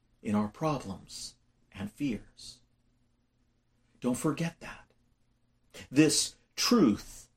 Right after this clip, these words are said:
the last part of, uh, Second Timothy chapter one, verse ten says, "Was brought to light through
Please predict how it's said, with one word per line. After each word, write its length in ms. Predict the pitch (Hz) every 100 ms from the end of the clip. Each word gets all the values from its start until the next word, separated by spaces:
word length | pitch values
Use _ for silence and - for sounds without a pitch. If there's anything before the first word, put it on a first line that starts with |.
| _ _ _ _ -
the 100 | 139
last 460 | 156 170 165 -
part 360 | - 175 - 131
of, 180 | 123 - - - - _
uh, 220 | - - -
Second 400 | - 196 175 156
Timothy 560 | 175 160 151 117 104
chapter 380 | - 147 139 139
one, 240 | 127 139 123
verse 260 | 123 -
ten 280 | - 151 123
says, 500 | - 117 110 107 - _ - -
"Was 220 | 135 -
brought 520 | - 135 147 156 -
to 280 | - 143 120
light 680 | 113 156 165 104 - - - _ _
through 480 | - 147 139 104 98